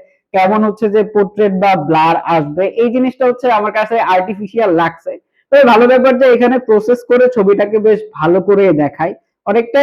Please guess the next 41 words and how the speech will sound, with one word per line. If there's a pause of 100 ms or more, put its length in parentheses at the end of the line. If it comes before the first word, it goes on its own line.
(120)
এজ (100)
ডিটেকশন (120)
ভালো (120)
ছিল, (140)
তবে (120)
মাঝে
মাঝে
হচ্ছে (160)
কানের (140)
এরিয়া, (100)
even
হচ্ছে (160)
চুলের (140)
এরিয়া (100)
গুলোকে (400)
অ্যাকুরেট
ভাবে (120)
ডিটেক্ট
করতে
পারে
না, (120)
এইখানে
অবশ্যই
কাজ (100)
করার (120)
দরকার (180)
আছে। (580)
আর
যদি
ফ্রন্ট
ক্যামেরা
নিয়ে (100)
বলতে
হয়,
তাহলে
এখানে (100)
থার্টিন
মেগাপিক্সেল (120)
হইলেও (420)
এটার (100)
আউটপুটটা